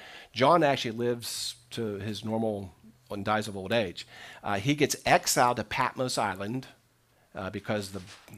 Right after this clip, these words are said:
the, the, the religious, uh, bigwigs are worried about him because he's, he's such a popular person. Uh, they exile him, and he spends some time there. He eventually will come back, though, and he spends the rest of his days caring for Jesus' mother, Mary,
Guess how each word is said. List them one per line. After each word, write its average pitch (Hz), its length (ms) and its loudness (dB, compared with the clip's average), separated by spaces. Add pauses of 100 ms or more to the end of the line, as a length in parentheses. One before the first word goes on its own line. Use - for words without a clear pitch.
(120)
the, 95 120 -12 (120)
the, 90 320 -10
the 98 140 -8
religious, 110 640 -4 (360)
uh, 85 80 -10
bigwigs 110 500 0
are 98 60 -6
worried 123 360 0
about 82 260 -6
him 101 160 -14 (180)
because - 220 -10
he's, 90 240 -8
he's 101 180 -8
such - 220 -6
a 104 60 -6
popular - 480 -2
person. 92 440 -8 (460)
Uh, 98 100 -4
they 104 160 2
exile 104 460 2
him, 110 160 -8 (500)
and 101 180 -2
he 120 100 -2
spends 131 400 2
some 123 140 -4
time 127 200 0
there. 120 140 2
He 127 120 -2
eventually 160 420 -4
will 104 120 -6
come 98 220 -6
back, - 300 -2
though, 85 280 -10
and 110 120 -8
he 131 80 -8
spends 120 300 -2
the 101 100 -6
rest 127 260 0
of 113 60 -8
his 98 160 -4
days 110 420 -4
caring 113 300 -8
for 113 100 -14
Jesus' 92 400 -10
mother, 110 420 -4
Mary, 127 360 -6